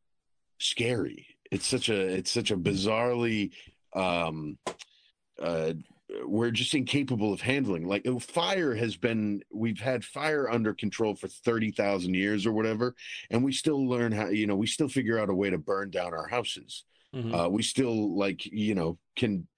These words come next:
Speaker 1: catch fire at times. Um, how is it possible that, that something we've had for as long as, as fire, we still can't control? And then we expect people to figure out on the fly how best to use tanks.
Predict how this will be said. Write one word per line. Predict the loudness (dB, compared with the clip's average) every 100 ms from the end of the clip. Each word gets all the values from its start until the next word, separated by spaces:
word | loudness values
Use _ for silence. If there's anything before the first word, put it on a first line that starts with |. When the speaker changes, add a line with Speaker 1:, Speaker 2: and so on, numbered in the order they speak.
| -2
Speaker 1:
catch | 0 0 -2
fire | 0 2 2 0 -2 -2
at | -4 -2
times. | -2 -2 -6 -10 -14 -14 -18 -20 -20 _ _
Um, | -2 0 0 0 -2 -8 -12 _ _ _ _
how | -6 -2 0 0
is | 0
it | -2 -4
possible | -2 -2 0 0 0 0
that, | 0 -2 -4
that | -2
something | 0 0 2 2
we've | 0
had | 0 0 0
for | 0
as | 0 0
long | 0 0 0
as, | -2 -4 -10 -20 -6 -2
as | -2
fire, | 0 0 2 0 0 -4 _ -4
we | -2
still | 0 0 0
can't | 0 -2 -2
control? | -4 -2 -2 -2 -6 -18 -8 0
And | 2
then | 2 2
we | 0
expect | 0 -2 0 -2 -2
people | -2 -2 0 -2
to | 0 0 2 2 -2 -6 _ _ _ _ -2
figure | 0 2 2
out | 2 2
on | 2
the | 0
fly | 0 0 2 0
how | 0
best | 0 0 0 -2
to | -2
use | 0 0 -2
tanks. | -2 0 0 -6 -10 -12